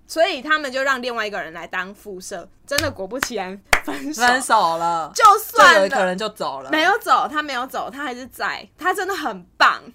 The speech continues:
Speaker 1: 就我的好朋友。<laughs> 他真的很棒，就刚刚那个我，
Speaker 2: 天秤座
Speaker 1: 我，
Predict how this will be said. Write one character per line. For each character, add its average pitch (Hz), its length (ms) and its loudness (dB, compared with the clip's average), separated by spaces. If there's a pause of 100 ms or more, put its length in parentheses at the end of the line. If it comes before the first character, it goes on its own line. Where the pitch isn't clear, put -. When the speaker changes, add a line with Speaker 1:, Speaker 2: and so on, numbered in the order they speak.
Speaker 1:
就 427 180 -2
我 294 120 4
的 320 60 0
好 247 180 0
朋 240 240 0
友。 254 140 0
<laughs> 277 120 0 (640)
他 427 120 6
真 440 100 4
的 403 60 10
很 285 80 6
棒， 302 120 4
就 370 160 0
刚 339 160 2
刚 392 140 4
那 349 140 2
个 262 80 0
我， - 0 -
Speaker 2:
天 262 120 2
秤 214 140 -4
座 214 140 -2
Speaker 1:
我， 180 80 0